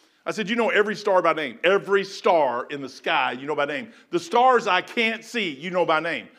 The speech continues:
You placed them there, every single one of them. There's nothing hid to you. That, uh, I have not seen, nor ear heard, neither in the heart of man, the things that God had prepared for them."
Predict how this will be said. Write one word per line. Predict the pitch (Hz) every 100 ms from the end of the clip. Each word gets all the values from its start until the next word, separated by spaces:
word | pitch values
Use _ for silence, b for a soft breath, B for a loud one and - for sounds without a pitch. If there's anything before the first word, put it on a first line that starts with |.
| b b
You | 170 247
placed | 240 247 285 220
them | 196 151
there, | 127 -
every | 240 247 240
single | - 208 196
one | 180
of |
them. | 135
There's | 156 139
nothing | 165 151 127
hid | 139
to | 135
you. | 170 196 117 B B B
That, | 202 208 185
uh, | 208 196 180 - - _ _ -
I | 202 269 254
have | 254 233
not | 220
seen, | - 226
nor | 208 160 - - _
ear | 180 185 214 240
heard, | 196 202 190 180 156
neither | 160 185 160
in | 160 202
the | 185
heart | 175 165
of |
man, | 151 135
the | 131
things | - 269 254 180
that | 160 139
God | 233 226 165 165
had | 175
prepared | 190 - 269 226 180
for | 175
them." | 170 165